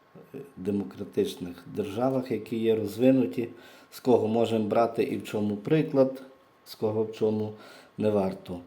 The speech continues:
Е, старатися будемо коротко, чітко і зрозуміло пояснювати, на, наприклад,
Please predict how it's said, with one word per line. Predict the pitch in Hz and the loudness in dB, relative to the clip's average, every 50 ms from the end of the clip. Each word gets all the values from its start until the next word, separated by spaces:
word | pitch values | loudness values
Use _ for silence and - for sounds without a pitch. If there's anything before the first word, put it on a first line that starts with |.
| - - - - - - _ - - | -20 -20 -20 -20 -20 -20 _ -10 -8
Е, | 95 92 90 85 - - - _ _ _ - - - - | -6 -6 -6 -8 -10 -14 -18 _ _ _ -20 -20 -20 -18
старатися | - - - 110 110 117 113 - - - - - - 107 | -18 -6 -2 0 0 0 0 -2 -4 -6 -6 -4 -6 -6
будемо | 98 98 104 107 104 90 104 104 98 92 87 - - - - - - _ _ _ _ - _ _ _ _ _ _ - - - - _ _ _ _ _ _ _ _ _ - _ _ _ _ _ - | -6 -4 -4 -4 -2 0 0 0 0 -2 -4 -6 -10 -16 -20 -20 -20 _ _ _ _ -20 _ _ _ _ _ _ -20 -20 -20 -20 _ _ _ _ _ _ _ _ _ -20 _ _ _ _ _ -4
коротко, | - 120 120 110 107 90 - - - 107 101 | 0 0 2 2 2 0 -4 -4 -4 -4 -4
чітко | - - 123 120 - - - 107 95 | -2 -2 -4 -4 -4 -4 -4 -4 -4
і | 90 110 | -2 -4
зрозуміло | 104 95 104 107 110 107 98 104 113 113 120 117 110 101 95 95 104 123 151 185 - - - _ _ _ _ _ _ _ _ _ _ _ _ _ _ _ _ _ _ _ _ _ _ _ _ _ _ | -8 -8 -6 -6 -4 -4 -4 -4 -2 0 0 2 2 0 0 -2 -4 -4 -4 -6 -10 -14 -20 _ _ _ _ _ _ _ _ _ _ _ _ _ _ _ _ _ _ _ _ _ _ _ _ _ _
пояснювати, | - 113 107 104 110 110 110 107 - - - 101 95 95 95 95 92 - - 92 85 - - - - _ _ _ | -4 -2 0 2 4 4 2 2 -2 -6 -6 -6 -4 -4 -4 -6 -8 -8 -10 -12 -12 -12 -14 -18 -20 _ _ _
на, | 110 107 107 107 104 | -6 -4 -2 -2 -2
наприклад, | 104 104 101 101 92 - - - 117 110 104 - - 98 95 | -2 -2 -2 -2 -4 -6 -6 -2 -2 -2 -2 -2 -6 -8 -8